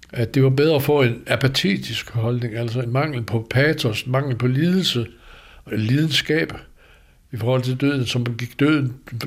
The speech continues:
dristigt i møde som en sand nordbo. Søren, døden, det er jo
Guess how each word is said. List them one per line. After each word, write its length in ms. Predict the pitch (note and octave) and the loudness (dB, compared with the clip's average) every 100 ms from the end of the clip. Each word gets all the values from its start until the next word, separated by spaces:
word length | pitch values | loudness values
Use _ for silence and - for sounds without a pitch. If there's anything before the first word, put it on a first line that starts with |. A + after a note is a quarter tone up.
| - | 0
dristigt 400 | C3 C#3+ - B2 | 2 2 -2 -4
i 40 | |
møde 680 | G#2+ G#2+ C3 D#3+ E3 C#3 A2 B2+ - - | -2 0 2 2 2 2 0 -6 -18 -12
som 460 | - D3 A#2 A#2 A2 | -6 -4 -4 -4 -6
en 240 | G#2 A2+ - - - - - - - - | -8 -8 -12 -20 -20 -20 -20 -20 -20 -12
sand 340 | - E3 D#3+ | -2 0 0
nordbo. 600 | C3 C#3+ E3+ E3 C#3+ - - - - - - - - - - - - - - | 2 2 2 2 0 0 -8 -12 -12 -16 -20 -20 -20 -20 -20 -20 -20 -20 -16
Søren, 400 | - - A2+ A2+ | -6 0 0 0
døden, 400 | G#2 A#2+ B2+ G#2+ | 0 0 0 -2
det 180 | G#2+ A2 | -4 -2
er 60 | A#2 | -2
jo 200 | G2+ | -4